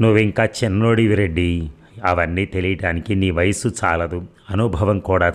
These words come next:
చాలదు." "కావచ్చు. ఎప్పటికైనా అన్నయ్య మారితే బావుండు. రాజకీయాల్లో చురుగ్గా తిరుగుతున్నాడు. చేతిలో పదవుంది గనక మారినా మారచ్చు.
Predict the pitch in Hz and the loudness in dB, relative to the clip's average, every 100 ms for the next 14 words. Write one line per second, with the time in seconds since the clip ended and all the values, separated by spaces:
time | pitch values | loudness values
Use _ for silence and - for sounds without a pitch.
0 | - 85 78 80 82 _ _ _ _ - | 0 -2 -2 -6 -10 _ _ _ _ -20
1 | _ _ _ _ _ _ _ _ _ _ | _ _ _ _ _ _ _ _ _ _
2 | _ - 92 87 98 - - - _ _ | _ 0 2 2 0 -6 -12 -14 _ _
3 | _ - 95 - 107 - 101 95 95 82 | _ -2 -2 0 -4 0 0 2 2 0
4 | 92 101 90 82 87 95 104 82 82 82 | 0 0 0 0 0 0 -2 0 -2 -2
5 | 82 92 - - _ - 90 92 98 - | -4 -6 -12 -20 _ -2 0 0 -2 -2
6 | 92 87 95 - 117 101 87 104 110 95 | 0 0 -2 -2 -2 0 0 0 0 -2
7 | 101 98 90 90 90 _ - 95 - 101 | 0 0 0 -2 -8 _ -6 -4 -2 -2
8 | 92 92 90 101 101 95 90 87 98 92 | 0 0 0 0 0 0 -2 -2 -2 0
9 | 87 92 95 87 80 85 90 - | 0 0 -2 -2 -2 -2 -4 -8